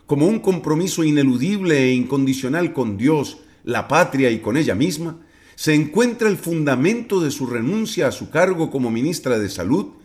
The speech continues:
y rectora de este sector. Lo anterior lo digo tomando como base lo que por años ha venido diciendo el doctor Johnny Meoño Segura sobre las responsabilidades jurídicas que tienen él o la Presidenta de la República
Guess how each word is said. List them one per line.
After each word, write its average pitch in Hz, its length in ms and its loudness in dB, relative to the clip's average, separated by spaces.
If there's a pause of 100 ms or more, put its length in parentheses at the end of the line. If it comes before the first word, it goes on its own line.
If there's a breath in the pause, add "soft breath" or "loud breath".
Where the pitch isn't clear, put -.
(280 soft breath)
y 202 320 -6 (120)
rectora 127 680 2
de 113 200 0
este 113 300 -4
sector. 80 460 -10 (920)
Lo 151 120 4
anterior 202 320 2
lo 185 160 0
digo 156 340 -2
tomando 135 460 -2
como 113 180 -4
base 156 460 0 (240 loud breath)
lo 147 180 4
que 156 160 0
por 175 260 2
años 127 640 0
ha 120 60 0
venido 147 440 2
diciendo 156 600 0
el 135 100 0
doctor 127 420 -2
Johnny 160 240 2
Meoño 131 400 2
Segura 110 460 -4 (400 loud breath)
sobre 151 340 0
las 143 200 2
responsabilidades 147 1000 2
jurídicas 151 580 -2
que 139 120 -4
tienen 147 540 -2
él 214 480 0
o 90 140 -6
la 147 260 0
Presidenta 107 560 -4
de 95 100 -2
la 107 120 -2
República 170 760 -4